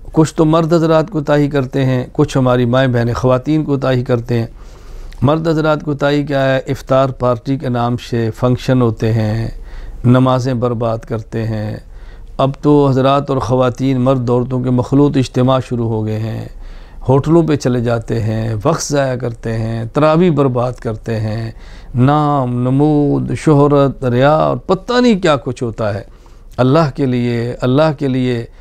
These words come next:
मैं आपसे अर्ज़ करता हूँ, हम पैसा भी ज़ाया करते हैं, अल्लाह को भी नाराज़ करते हैं, सारे गुनाह कर लेते हैं इफ्तार पार्टी के नाम। तो ये पार्टी क्या है? इफ्तारी सुन्नत है। अगर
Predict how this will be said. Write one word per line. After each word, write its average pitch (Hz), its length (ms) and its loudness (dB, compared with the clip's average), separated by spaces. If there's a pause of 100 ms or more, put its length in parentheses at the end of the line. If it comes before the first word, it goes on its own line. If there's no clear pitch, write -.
(340)
मैं 127 80 2
आपसे 123 320 0
अर्ज़ 117 200 -4
करता 117 320 -2
हूँ, 113 180 0 (480)
हम 123 200 2
पैसा 139 360 2
भी 139 140 2
ज़ाया 123 280 0
करते 117 360 -6
हैं, 117 280 -6
अल्लाह 143 340 4
को 151 140 -6
भी 135 100 -2
नाराज़ 120 400 -4
करते 117 340 -6
हैं, 117 320 -6 (300)
सारे 185 340 4
गुनाह 175 320 4
कर 185 160 -2
लेते 143 280 0
हैं 127 80 -2
इफ्तार 120 380 0
पार्टी 113 320 -2
के 120 100 -6
नाम। 120 260 -2
तो 185 60 -2
ये 196 140 0
पार्टी 131 320 0
क्या 180 200 4
है? 185 220 2 (800)
इफ्तारी 143 420 2
सुन्नत 135 400 -2
है। 104 80 -10 (1300)
अगर 123 300 4